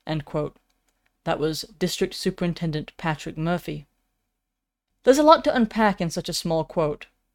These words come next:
While Patrick maintains that allowing children to be excused from such classes would be disruptive, he seems indifferent to the fact that the subject matter is itself disruptive. After all, parental and student desires to opt out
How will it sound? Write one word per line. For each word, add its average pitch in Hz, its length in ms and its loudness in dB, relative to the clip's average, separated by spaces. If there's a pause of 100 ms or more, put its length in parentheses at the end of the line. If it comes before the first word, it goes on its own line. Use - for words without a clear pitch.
(480)
While 277 240 8
Patrick 359 400 -2
maintains 202 560 0
that 170 100 -4
allowing 175 400 4
children 180 400 -2
to 175 80 -4
be 160 80 -6
excused 185 560 -2
from 175 160 -6
such - 240 -4
classes 175 400 -4
would 160 140 -6
be 156 80 -6
disruptive, 160 680 -2 (420)
he 240 140 0
seems 226 260 6
indifferent 214 520 4
to 202 60 -4
the 170 100 0
fact 147 420 -6
that 202 140 0
the 190 80 0
subject 202 320 2
matter 156 360 -2
is 175 160 2
itself 196 560 6 (120)
disruptive. 151 720 -4 (640)
After 156 360 0
all, 214 280 8 (240)
parental 214 580 6
and 180 120 0
student 208 380 0
desires 175 480 2
to - 100 -4
opt 175 220 4
out 202 340 4